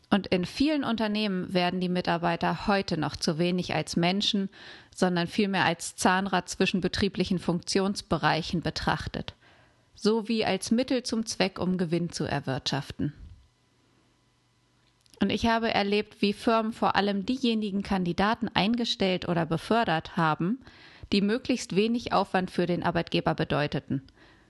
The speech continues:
und dennoch neue, innovative und renditestarke Ergebnisse hervorbrachten. Ich habe erlebt, dass branchenfremden Bewerbern und Quereinsteigern nichts zugetraut wurde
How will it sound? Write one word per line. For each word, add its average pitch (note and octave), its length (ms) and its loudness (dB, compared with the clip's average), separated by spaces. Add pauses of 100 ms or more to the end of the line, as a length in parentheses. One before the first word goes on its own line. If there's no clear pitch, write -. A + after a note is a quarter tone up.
(180)
und F3+ 180 2
dennoch G3+ 480 0 (320)
neue, F#3+ 520 2
innovative F3 880 0
und - 220 -2
renditestarke F3 960 0
Ergebnisse E3+ 560 0
hervorbrachten. - 920 -2 (1500)
Ich - 120 0
habe G3+ 140 4
erlebt, G3+ 340 2
dass - 160 -2
branchenfremden A#3 1000 2
Bewerbern G3 600 2
und F3+ 140 -4
Quereinsteigern F#3+ 920 2
nichts - 400 -4
zugetraut C4 720 0
wurde - 360 -2